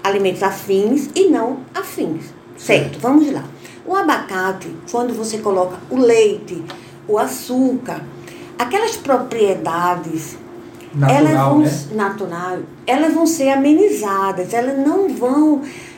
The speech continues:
Speaker 1: Bem, se eu tenho uma propriedade X, mas me junto com um alimento que não
Speaker 2: Hum.
Speaker 1: condiz, não combina comigo, o que é que vai acontecer? Eu não vou dar o suporte necessário às propriedades que eu tenho para aquele organismo.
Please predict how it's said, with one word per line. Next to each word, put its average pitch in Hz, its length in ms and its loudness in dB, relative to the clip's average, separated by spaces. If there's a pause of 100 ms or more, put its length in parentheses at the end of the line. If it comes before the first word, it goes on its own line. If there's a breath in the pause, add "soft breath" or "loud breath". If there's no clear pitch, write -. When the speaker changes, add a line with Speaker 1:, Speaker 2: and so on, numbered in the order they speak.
Speaker 1:
Bem, 247 220 2
se - 160 -4
eu 359 120 2
tenho 349 140 -2
uma 339 120 0
propriedade 262 680 0
X, 208 460 -4
mas 262 240 0
me 311 240 6
junto 285 600 4 (140)
com 220 200 -2
um 214 60 2
alimento 185 840 -2 (580 loud breath)
que 254 260 6
não 262 320 4
Speaker 2:
Hum. 330 60 0
Speaker 1:
condiz, 240 640 0
não 277 140 2
combina 294 520 4
comigo, 196 840 -4
o 294 100 -6
que 370 100 -2
é 381 40 -2
que 370 80 -6
vai 320 180 -4
acontecer? 285 840 0 (480 loud breath)
Eu 339 300 4
não 339 240 4
vou 269 240 0
dar 220 260 0
o - 40 -6
suporte 233 680 -2
necessário 202 840 -2 (100)
às 208 120 -10
propriedades 240 760 -2
que - 100 -2
eu 285 80 2
tenho 220 320 0
para 262 120 -4
aquele 262 220 0
organismo. 254 640 2